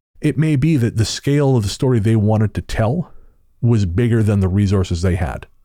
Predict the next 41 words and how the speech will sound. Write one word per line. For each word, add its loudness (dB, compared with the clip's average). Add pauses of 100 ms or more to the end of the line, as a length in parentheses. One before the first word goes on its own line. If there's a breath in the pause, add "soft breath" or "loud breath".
(220)
you 2
know, 2
and 0
which -2
again 0
is 0
not -4
to 2
excuse -2
the -2
film, -2
you 2
know, 2
like, 0
it, 0 (280)
you -2
know, 2
that, 0
that's -2
not 0
a 0
bulwark -2
against -2
criticism. -4 (460)
Just 0
like, 0
I 0
think -4
that's -2
sort 0
of 0
the, -2 (120)
the, 0 (120)
the 2
issue 0
here 2
is -4
maybe 2
you 2
had 2
a, 0